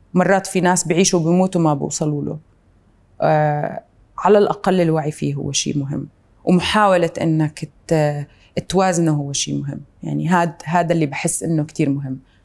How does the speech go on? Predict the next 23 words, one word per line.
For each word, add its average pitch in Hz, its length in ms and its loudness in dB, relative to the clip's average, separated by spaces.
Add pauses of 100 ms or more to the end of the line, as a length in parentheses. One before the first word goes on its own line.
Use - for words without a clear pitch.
(180)
بالنسبة 196 300 2
لحقوق 185 520 -2
ال-، 170 260 -2
الإنسان، 165 1040 0 (1200)
أنا 180 440 4 (500)
lately 185 480 2
هدول 160 400 2 (720)
بالسنوات 165 520 0
الأخيرة 170 280 -2
صرت 170 300 -4
كتير 202 340 4
عم 160 180 2
بت-، - 160 -8 (1300)
عم 190 260 4
بنتبه 190 360 4
على 160 160 2
قصة - 320 -2 (100)
إنه 156 440 2 (100)
الع-، 160 260 2
الع-، 160 400 0
العائلة 160 520 0 (1160)
وكيف 156 260 -4
تتكون 156 640 -2